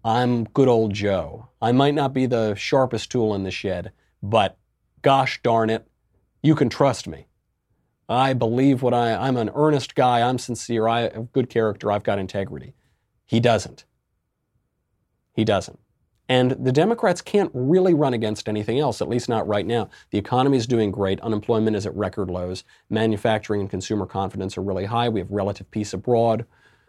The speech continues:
They can't run against those things. Even the trade negotiations, with, which have been extraordinarily dangerous, have basically been working. We'll see what happens with China. That's still ongoing.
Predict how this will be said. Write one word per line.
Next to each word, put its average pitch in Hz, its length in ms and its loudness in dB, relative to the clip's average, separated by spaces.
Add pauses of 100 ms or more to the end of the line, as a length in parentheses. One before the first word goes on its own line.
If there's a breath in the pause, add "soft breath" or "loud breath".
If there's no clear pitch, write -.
(800 soft breath)
They 117 100 0
can't - 300 0
run 147 140 2
against 151 340 -2
those - 180 -4
things. - 360 -20 (1200)
Even 170 280 6
the 127 300 4
trade 139 260 4
negotiations, 90 680 -4
with, 110 300 -2
which 127 140 0
have 110 80 0
been 104 160 -4 (200)
extraordinarily 131 800 0
dangerous, 90 500 -10 (140)
have 120 300 0
basically 127 480 2
been 104 200 0
working. 147 360 -2
We'll 98 80 -6
see - 160 -4
what 110 140 0
happens 104 340 -4
with 90 100 -10
China. 117 380 -6
That's 98 220 -8
still 101 200 -2
ongoing. 98 540 -4